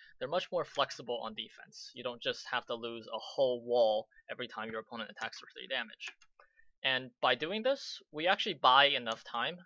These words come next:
to kill his third Gauss Cannon. This leaves him with just two Gauss Cannons, which is insufficient to actually break through the wall. And we will slowly whittle away at our opponent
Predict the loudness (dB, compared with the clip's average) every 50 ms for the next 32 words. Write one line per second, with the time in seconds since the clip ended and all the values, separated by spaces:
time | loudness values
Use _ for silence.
0 | _ _ _ _ _ _ _ _ -18 -14 -14 -14 -14 -14 -10 -2 0 2 4 6
1 | 4 4 2 -2 -6 -6 -6 -8 -12 -14 -16 -16 -12 _ 0 2 2 2 0 0
2 | 0 0 0 -2 -6 -10 -18 -18 -18 -18 -20 -20 _ _ _ -14 -14 -14 -14 -20
3 | _ _ -8 -8 -8 -4 -2 -2 -2 -2 -2 -4 -4 -4 -4 -4 -2 -4 -4 -4
4 | -6 -8 -8 -6 0 2 2 2 0 -2 -8 -10 -10 -10 -10 -14 -14 -18 -20 -14
5 | -14 -12 -10 -10 -10 -8 -8 -10 -10 -10 -12 -8 -6 -6 -4 -4 -6 -6 -8 -8
6 | -6 -6 -6 -6 -8 -10 -10 -10 -6 -4 -4 -4 -4 -6 -12 -12 -12 -12 -10 -8
7 | -6 -4 -4 -6 _ _ _ _ _ _ _ -20 -20 _ _ -20 _ -10 -8 -8
8 | -8 -8 -10 -10 -10 -10 -10 -10 -10 -10 -4 0 2 2 2 2 -2 -2 0 0
9 | 0 0 0 -2 -2 -2 -2 -2 -2 -4 -6 -6 -8 -10 -10 -8 -8 -6 -6 -6
10 | -8 -8 -12